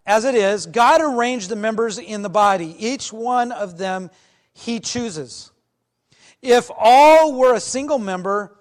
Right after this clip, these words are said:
where would the body be? As it is, there are many parts, yet one body. The eye cannot say to the hand, 'I have no need of you,'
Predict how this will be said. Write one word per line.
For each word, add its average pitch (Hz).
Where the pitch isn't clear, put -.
where 175
would 190
the 190
body 165
be? 190
As 170
it 226
is, 196
there 156
are 156
many 156
parts, 202
yet 131
one 175
body. 214
The 208
eye 262
cannot 262
say 240
to 240
the 233
hand, 233
'I 196
have 202
no 196
need 254
of 196
you,' 143